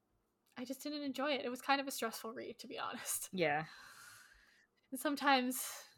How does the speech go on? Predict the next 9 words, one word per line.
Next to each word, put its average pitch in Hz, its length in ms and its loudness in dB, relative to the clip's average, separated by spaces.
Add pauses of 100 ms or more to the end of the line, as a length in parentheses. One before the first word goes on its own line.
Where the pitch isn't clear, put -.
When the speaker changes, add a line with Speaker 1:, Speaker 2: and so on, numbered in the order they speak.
(360)
Speaker 1:
you 226 100 -4
just 226 160 -4
don't 233 160 -4
want 226 200 -4
stress - 420 -8
in - 80 -12
your - 140 -12
life. - 240 -14 (220)
Speaker 2:
No. 147 260 2